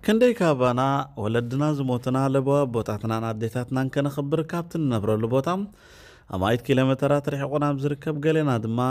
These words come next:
ካብ ካልእ ኣህጉር ናብታ መድሓንቶም ዝተቐብረላ ቦታ ንወስዶም። እዚ ኩሉ ግን ስለምንታይ እንተበልና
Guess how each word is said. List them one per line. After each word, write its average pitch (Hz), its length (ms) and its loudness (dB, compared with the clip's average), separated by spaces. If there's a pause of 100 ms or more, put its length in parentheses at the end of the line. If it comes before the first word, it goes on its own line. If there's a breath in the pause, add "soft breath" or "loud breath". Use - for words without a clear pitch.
ካብ 147 240 -2
ካልእ 151 300 0
ኣህጉር 117 380 0
ናብታ 143 360 0
መድሓንቶም 117 600 -4
ዝተቐብረላ 110 640 -2
ቦታ 135 280 -2
ንወስዶም። 104 460 0 (1040 soft breath)
እዚ 165 140 2
ኩሉ 233 200 0
ግን 185 160 4
ስለምንታይ 113 540 0
እንተበልና 147 460 2